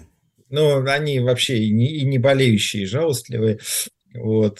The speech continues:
Э, то есть я, мне кажется, что мы, во-первых, связаны очень сильно с ними м-, ментально и, а, генетически. Вот просто ч-, из поколения в поколение, а, э, часто, э,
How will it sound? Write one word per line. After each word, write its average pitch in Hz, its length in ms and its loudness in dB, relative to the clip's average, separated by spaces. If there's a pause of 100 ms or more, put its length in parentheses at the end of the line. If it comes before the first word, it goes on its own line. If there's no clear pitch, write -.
Э, 117 140 0
то 117 140 -4
есть 139 120 0
я, 175 100 6
мне 156 200 0
кажется, 214 400 0
что 139 180 -4
мы, 160 160 0
во-первых, 147 480 2
связаны 117 440 2
очень 104 260 -2
сильно 101 320 -2
с - 120 -8
ними 110 200 4
м-, 107 400 0
ментально 135 760 2
и, 160 400 0 (380)
а, 110 200 2
генетически. 127 840 0
Вот 90 560 -10 (220)
просто 117 540 -2 (100)
ч-, 151 140 -6
из 131 260 0
поколения 151 540 0
в 117 80 -4
поколение, 139 680 2 (340)
а, 107 600 2
э, 98 680 -8
часто, 123 680 0 (1000)
э, 135 40 -16